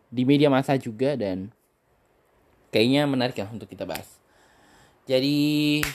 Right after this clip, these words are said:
gua mulai dari mana ya? Oke lah, kita mulai dulu dari ap-, kenapa bisa terjadi, kenapa boleh, eh, lebih tepatnya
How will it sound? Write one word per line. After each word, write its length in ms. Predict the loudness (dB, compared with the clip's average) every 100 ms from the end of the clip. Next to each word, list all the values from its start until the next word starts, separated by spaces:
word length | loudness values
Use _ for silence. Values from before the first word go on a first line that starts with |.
| -12 -20 -20 -20 -20 -20 _ _ _ _ _ _ _ _ _ _ _ _
gua 400 | -6 2 6 6 6 4 4 2 4 2 0
mulai 320 | -4 -4 -4
dari 240 | -2 -4
mana 400 | -2 -2 0 0
ya? 160 | 0 -2 -6 _ _ _ _ _ _ _ _
Oke 240 | -8 2 2
lah, 80 | 2
kita 240 | 0 0
mulai 240 | 2 2
dulu 240 | 2 2 4
dari 400 | 4 4 0 -4 -8
ap-, 240 | -6 -6 -8 _ _ _ _ _
kenapa 480 | 0 2 2 0
bisa 400 | -2 -6 0 0
terjadi, 640 | 0 -6 -2 -2 -4 -12 -14 _ _ _ _ _ _ _ -6
kenapa 480 | 0 0 0 0 0
boleh, 640 | 0 2 4 4 0 -2 -8 _ _
eh, 380 | -14 -10 -10 -8
lebih 240 | -8 -10 -6
tepatnya 480 | -6 -2 -2 -2